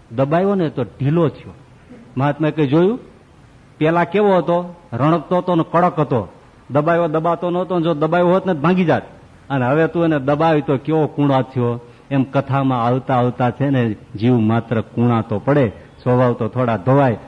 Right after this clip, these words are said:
સંસારના પાપ ધોવાય. એટલે કથામાં આવવું, પાંચેય વિષયોના વિષયી થવું. પછી મહારાજે કીધું, "વિષયી થયા છો?" "હા મહારાજ, અમે તો વિષયી થયા છે." હવે બહુ સરસ મજાની વાત કરી.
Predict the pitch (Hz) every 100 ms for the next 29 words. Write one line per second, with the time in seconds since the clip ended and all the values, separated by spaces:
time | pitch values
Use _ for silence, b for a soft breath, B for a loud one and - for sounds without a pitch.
0 | - 131 117 127 117 110 - 120 104 92
1 | 123 143 110 - B B 117 113 151 170
2 | 165 - - 131 123 131 135 131 113 143
3 | 170 135 - - - 139 135 151 123 127
4 | 143 139 131 110 107 143 131 - - 170
5 | 139 - - - 147 214 208 175 185 175
6 | 143 170 170 135 131 165 147 127 135 185
7 | 180 156 107 131 139 123 117 113 110 123
8 | 147 131 107 131 180 226 B B - 113
9 | 101 95 - - - - 117 175 190 208
10 | 202 160 175 139 117 131 151 98 107 -
11 | 98 90